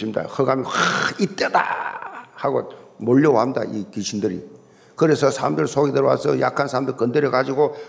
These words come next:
다 무너뜨립니다. 그래서 모든 문제, 사건, 모든 만남을 영적 성장을 이루는 기회로 삼는 삼복음 체질 다 되시기를 주님으로 축복합니다.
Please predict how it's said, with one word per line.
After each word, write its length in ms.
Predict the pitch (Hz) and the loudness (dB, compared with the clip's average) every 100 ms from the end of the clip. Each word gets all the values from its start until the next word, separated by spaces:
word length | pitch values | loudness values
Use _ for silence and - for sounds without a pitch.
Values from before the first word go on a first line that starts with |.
| - | -12
다 360 | - - - | -10 -8 -4
무너뜨립니다. 760 | 135 147 160 175 160 131 - - | 0 2 2 2 0 0 -6 -2
그래서 320 | - 147 151 147 | 4 4 6 4
모든 640 | 139 190 240 269 311 254 | 6 8 8 8 4 0
문제, 340 | 143 139 147 165 | 0 0 0 0
사건, 420 | - 131 156 110 - - - | 0 -2 -2 -4 -6 -18 -8
모든 480 | - 185 233 240 143 | 2 6 6 4 2
만남을 540 | 147 208 190 165 127 - - - 123 | 2 2 2 2 -2 -4 -14 -10 2
영적 640 | 165 220 220 - 202 196 | 4 4 0 -2 -2 -2
성장을 880 | - - 220 233 226 220 185 180 175 | -4 -2 2 2 4 4 4 2 0
이루는 400 | 165 156 156 151 | -2 0 0 0
기회로 480 | - 131 180 226 180 - - - _ _ _ - - _ | 0 4 6 6 2 -4 -14 -20 _ _ _ -20 -20 _
삼는 600 | - 143 175 185 - - - _ _ _ | -6 0 2 2 -2 -16 -20 _ _ _
삼복음 720 | - - 170 165 143 139 135 | -20 -8 -8 -4 -4 -2 -4
체질 320 | - 135 127 | -4 -2 -2
다 220 | 113 117 | 0 0
되시기를 440 | 120 120 - 147 143 | 2 0 2 2 2
주님으로 300 | 120 135 151 | 2 4 2
축복합니다. 920 | - 117 104 98 95 98 117 131 123 | 2 2 2 2 -2 0 0 0 -4